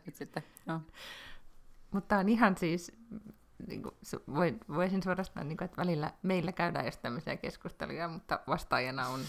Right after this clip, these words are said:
Speaker 2: on useimmin mieheni, <laughs> joka
Speaker 1: Mm.
Speaker 2: ei, ei lapseni.
Speaker 1: Joo.
Speaker 2: Mutta toi, meillä, meillä oli viikon kohokohta oli siis se, että,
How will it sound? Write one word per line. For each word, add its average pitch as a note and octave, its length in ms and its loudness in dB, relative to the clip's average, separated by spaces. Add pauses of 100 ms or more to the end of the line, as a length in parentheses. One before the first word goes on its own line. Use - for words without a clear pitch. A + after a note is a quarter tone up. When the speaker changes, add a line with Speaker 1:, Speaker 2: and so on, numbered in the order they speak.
(180)
Speaker 2:
on B2+ 220 -4
useimmin - 400 4 (160)
mieheni, C4+ 500 12 (240)
<laughs> C4+ 300 2
joka - 200 4 (440)
Speaker 1:
Mm. A3 460 6 (100)
Speaker 2:
ei, C#3 200 2 (640)
ei A#2+ 200 2
lapseni. - 560 0 (880)
Speaker 1:
Joo. C#3+ 260 4
Speaker 2:
Mutta F3+ 260 -2
toi, F3+ 300 -2 (480)
meillä, G3+ 300 6
meillä G3 180 4
oli F3+ 160 4
viikon F#3+ 300 6
kohokohta F3+ 540 4
oli B2 120 2
siis B2+ 300 4
se, C#3+ 160 6
että, - 260 0